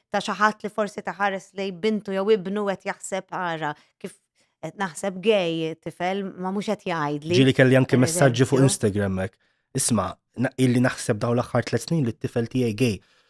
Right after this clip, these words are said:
Speaker 2: Ma qatt ma
Speaker 1: X'għana
Speaker 2: ġie
Speaker 1: għamel?
Speaker 2: l-argument kif ħanibdilu d-diskors. Ara,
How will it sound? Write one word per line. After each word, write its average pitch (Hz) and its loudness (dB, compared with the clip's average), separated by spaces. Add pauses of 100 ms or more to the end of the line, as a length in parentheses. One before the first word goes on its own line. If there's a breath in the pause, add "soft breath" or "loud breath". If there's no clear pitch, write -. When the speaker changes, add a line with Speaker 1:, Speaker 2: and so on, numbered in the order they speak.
(140 soft breath)
Speaker 2:
Ma 165 6
qatt - 6
ma 170 8
Speaker 1:
X'għana 151 6
Speaker 2:
ġie 160 6
Speaker 1:
għamel? - 4
Speaker 2:
l-argument 139 2 (380 soft breath)
kif - 2
ħanibdilu 131 4
d-diskors. 110 -4 (560)
Ara, 123 6